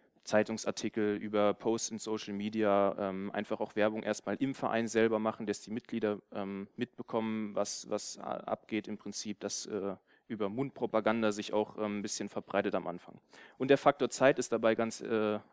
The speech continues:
entscheidend und wichtig. Der E-Sport ist sehr, sehr schnelllebig. Ähm, das heißt, man kann gefühlt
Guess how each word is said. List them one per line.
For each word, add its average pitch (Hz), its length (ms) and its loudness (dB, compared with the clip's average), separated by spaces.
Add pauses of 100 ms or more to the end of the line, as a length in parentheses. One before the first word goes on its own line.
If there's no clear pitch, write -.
entscheidend 110 460 4
und 98 160 -10
wichtig. 95 360 -8 (440)
Der 107 100 0
E-Sport 139 400 2
ist - 320 -2
sehr, 120 280 6
sehr 110 240 4 (160)
schnelllebig. 156 880 2 (400)
Ähm, 117 420 0 (580)
das - 140 0
heißt, 113 240 8
man 110 140 0
kann 117 200 2
gefühlt 123 460 -4